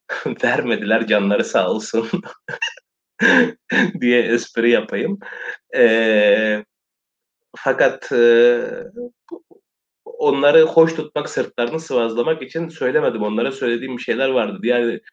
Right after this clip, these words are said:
mesela diğer siyasi rakibim gidiyordu, adam şey diyordu, "Ben işte öyle hukuki bilgim var, öyle şeyim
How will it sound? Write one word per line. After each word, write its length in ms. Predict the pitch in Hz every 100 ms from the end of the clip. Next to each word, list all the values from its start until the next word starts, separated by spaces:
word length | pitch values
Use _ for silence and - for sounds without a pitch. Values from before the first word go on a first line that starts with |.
| _ -
mesela 360 | - 110 107 107 - - _
diğer 200 | 123 135
siyasi 520 | 135 - 117 110 - 127
rakibim 460 | 123 120 107 143
gidiyordu, 380 | 120 113 131 120
adam 280 | 117 123 127
şey 220 | - 123
diyordu, 260 | 117 95 -
"Ben 180 | 113 123 101
işte 200 | - 113
öyle 380 | 113 127 123 113
hukuki 640 | - 113 117 107 - 120
bilgim 360 | 113 107 123 117
var, 100 | 113
öyle 220 | 127 120
şeyim 280 | - 107